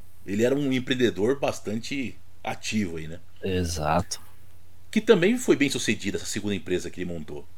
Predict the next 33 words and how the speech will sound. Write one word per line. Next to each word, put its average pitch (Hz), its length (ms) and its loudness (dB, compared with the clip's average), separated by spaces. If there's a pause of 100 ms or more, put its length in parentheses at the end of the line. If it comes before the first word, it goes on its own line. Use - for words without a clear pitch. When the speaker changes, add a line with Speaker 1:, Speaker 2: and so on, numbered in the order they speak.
(120)
Speaker 1:
O 85 80 -8
nome 113 180 2
da 117 80 2
empresa 117 480 2
é 117 200 0
a 104 40 -4
Carrier 165 680 -2 (260)
quatro 131 460 0 (420)
Incorporation. 113 680 2 (680)
Sendo 226 360 4
essa 175 160 6
empresa, 135 440 6
nessa 117 160 0
segunda, 113 420 0
voltada 156 540 2
à 139 60 -2
formação 196 1040 0
e 175 120 -6
desenvolvimento 151 800 2
de 151 80 -4
executivos. 156 720 -4 (220)
Speaker 2:
Ah, 92 1040 0
que - 100 -4
Speaker 1:
Né? 78 60 4
Speaker 2:
legal, 87 360 6
hein? 120 100 0 (240)
Speaker 1:
Então, 95 120 0
Speaker 2:
Foi 110 80 12
Speaker 1:
já 101 60 6
Speaker 2:
pra 123 80 12
Speaker 1:
no 127 40 12
ramo 135 120 12
Speaker 2:
educação. 110 500 12